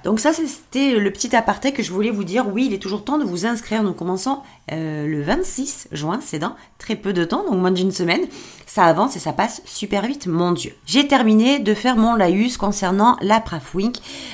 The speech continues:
Euh, et cette semaine, en fait, j'avais envie de vous parler, de vous poser une question. En fait, c'est une question qui est venue me chercher et, euh,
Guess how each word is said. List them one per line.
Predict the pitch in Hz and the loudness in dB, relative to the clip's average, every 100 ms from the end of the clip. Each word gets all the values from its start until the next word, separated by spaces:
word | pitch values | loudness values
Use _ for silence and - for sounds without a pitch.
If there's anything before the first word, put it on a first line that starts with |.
| - | -4
Euh, | 190 185 - | 2 2 4
et | 233 | 2
cette | 220 302 302 | 4 2 2
semaine, | - 214 233 240 | 2 4 4 4
en | 170 | 2
fait, | 208 | -2
j'avais | 180 165 | -2 2
envie | 175 175 240 | 2 2 0
de | 220 | -2
vous | 156 175 185 - _ _ - - - | -2 -6 -8 -12 _ _ -20 -12 2
parler, | 311 247 185 | 4 4 2
de | 190 | 2
vous | 165 180 | -2 -4
poser | 170 - 226 359 | -6 0 2 4
une | 359 220 | 2 2
question. | 175 - - 175 - - 220 | -2 -6 -4 -4 -6 -4 0
En | |
fait, | 214 220 | 0 2
c'est | 220 | 2
une | 202 | 2
question | 202 - 262 | 0 -2 -2
qui | 269 | 0
est | 180 | 0
venue | 196 220 | 0 0
me | |
chercher | 220 - 202 - - 196 240 - - - - - | 0 -2 -4 -2 -2 -2 -2 -10 -20 -20 -20 -4
et, | 190 190 185 | -2 0 2
euh, | 175 | 0